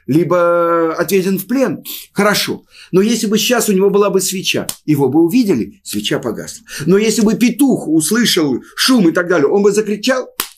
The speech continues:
его растерзал, э, лис. Если бы осел услышал, он бы за-, как осел кричит, закричал, да?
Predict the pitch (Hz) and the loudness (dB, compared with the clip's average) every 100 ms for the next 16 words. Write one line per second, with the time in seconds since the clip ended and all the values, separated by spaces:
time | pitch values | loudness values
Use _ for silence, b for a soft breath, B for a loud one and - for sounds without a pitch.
0 | _ _ 101 107 135 139 B B B 151 | _ _ -8 0 0 0 B B B -2
1 | 151 156 147 151 147 147 147 143 135 131 | 2 0 2 0 2 2 2 0 2 0
2 | 123 123 147 175 - - - B B 170 | 2 2 2 2 -2 -8 -14 B B 2
3 | 233 220 220 190 226 190 180 - 262 254 | 2 2 2 2 0 0 0 0 2 2
4 | 170 127 143 - 247 269 175 - - B | 2 0 -2 -4 0 0 2 -2 -4 B
5 | 170 180 190 147 190 185 175 175 165 - | 0 2 2 2 0 0 0 -2 -4 -8
6 | - - 143 - 113 143 123 113 110 - | -20 -12 -10 -6 -6 -4 -4 -4 -4 -2
7 | 143 147 - 120 151 165 180 - 110 - | -4 -4 -6 -2 0 0 0 -2 -4 -6
8 | - b 143 175 - | -16 b -2 0 -4